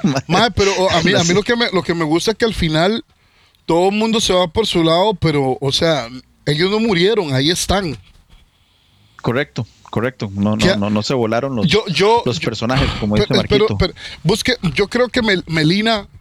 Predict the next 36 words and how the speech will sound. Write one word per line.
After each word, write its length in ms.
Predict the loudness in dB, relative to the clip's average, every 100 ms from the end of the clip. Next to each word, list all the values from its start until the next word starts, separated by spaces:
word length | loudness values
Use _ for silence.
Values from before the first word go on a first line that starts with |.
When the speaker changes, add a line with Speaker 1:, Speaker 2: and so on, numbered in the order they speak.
| -4
Speaker 2:
Me-, 180 | -4 -2
Melina 520 | -2 0 2 2 0
en 60 | 0
lo-, 160 | -2 -4
en 120 | -4
lo-, 140 | -4 -4
en 100 | -6
los 160 | -6
cómics, 600 | -6 -4 -2 -2 -6 -6 -12 _ _ _ _ _ _ _ -6
en 100 | -4
los 160 | -4
cómics, 520 | -2 -2 -2 -2 -4 -2
ella 480 | -2 0 0 0 -2 -6 -20 -20
tiene, 580 | -4 -2 0 0 0 -4 -14 -14
ma, 200 | -4 -2
es 120 | 0
que 100 | -2 0
hay 120 | 0
muchos 240 | -2 -4
personajes 480 | -2 -2 0 0 0
que 80 | -2
yo 100 | -4
todavía 440 | 0 0 2 0 0
no, 300 | -2 -2 -2
no, 420 | -2 0 0 -4 _ _ -20 _ -20 _
no 140 | -2 -2
les 100 | 0
conozco 320 | 0 0 0
el 60 | -2
trasfondo, 640 | -2 -2 -2 -2 -2 -4
pero 180 | -2 -2
yo 140 | -2
sí 100 | 0
sé 140 | -2
que 160 | 0 0
Melina 580 | 2 2 2 2 0